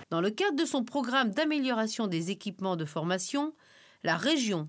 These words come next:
a décidé de doter ce lycée d'un internat et d'un espace restauration qu'il n'avait pas jusqu'alors.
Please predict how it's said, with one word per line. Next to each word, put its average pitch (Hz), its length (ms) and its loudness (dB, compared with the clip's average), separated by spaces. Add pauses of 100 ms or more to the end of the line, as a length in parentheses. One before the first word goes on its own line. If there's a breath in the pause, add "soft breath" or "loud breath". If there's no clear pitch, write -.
a 165 120 -2
décidé 226 580 0
de 156 140 -2
doter 269 420 0
ce 359 240 0
lycée 240 480 0 (380 soft breath)
d'un 165 180 2
internat 240 600 2 (120)
et 320 80 0
d'un 285 160 2
espace 220 440 0
restauration 202 800 -2 (360 soft breath)
qu'il 240 160 0
n'avait 233 220 4
pas 311 160 2
jusqu'alors. 160 840 -2